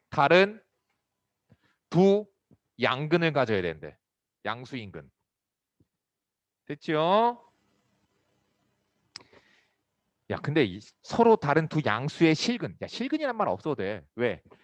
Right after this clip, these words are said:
양수라는 말, 음수라는 말 들어가면 이미 실수거든? 그래서 그런 말 안 들어가도 돼. 자, 아무튼 그렇게 같도록 M값의 범위를 지정해 주자고. 어?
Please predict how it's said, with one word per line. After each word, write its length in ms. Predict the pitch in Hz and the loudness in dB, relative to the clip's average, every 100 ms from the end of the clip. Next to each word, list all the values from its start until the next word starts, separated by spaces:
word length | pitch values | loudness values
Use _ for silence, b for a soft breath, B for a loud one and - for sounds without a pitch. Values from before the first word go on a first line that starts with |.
| b | b
양수라는 580 | 127 151 185 220 208 208 | 0 2 0 2 4 4
말, 320 | 196 202 196 - | 4 4 2 0
음수라는 540 | 135 185 202 214 196 180 | 0 0 2 4 4 4
말 180 | 175 | 2
들어가면 340 | 156 - 143 123 | 4 2 2 -2
이미 200 | 110 156 | -2 -2
실수거든? 680 | - 247 - 196 135 208 - _ _ _ _ - | -2 -6 -2 2 2 2 -2 _ _ _ _ -10
그래서 140 | 113 | -8
그런 180 | 127 160 | -6 -2
말 100 | 127 | -2
안 100 | 87 | 0
들어가도 280 | 110 110 85 | 0 0 -2
돼. 120 | 135 - - b b b b b | -10 -14 -20 b b b b b
자, 500 | - 151 147 135 98 | 0 4 4 4 4
아무튼 880 | 127 202 - 175 139 113 90 73 69 _ _ | 4 2 4 4 4 2 -2 -8 -16 _ _
그렇게 240 | 175 202 214 | 0 2 2
같도록 520 | 123 - 180 190 - | 0 0 2 2 0
M값의 460 | - 139 175 160 170 | -4 0 0 0 0
범위를 400 | - 131 135 143 | 4 2 4 0
지정해 400 | - 127 139 139 | -2 -2 -2 -2
주자고. 420 | 107 90 78 71 _ _ _ _ _ - b b b _ _ _ _ _ _ _ _ _ _ _ _ _ _ _ _ _ _ _ _ _ _ _ _ _ _ _ _ | -6 -8 -8 -14 _ _ _ _ _ -20 b b b _ _ _ _ _ _ _ _ _ _ _ _ _ _ _ _ _ _ _ _ _ _ _ _ _ _ _ _
어? 120 | 175 | -12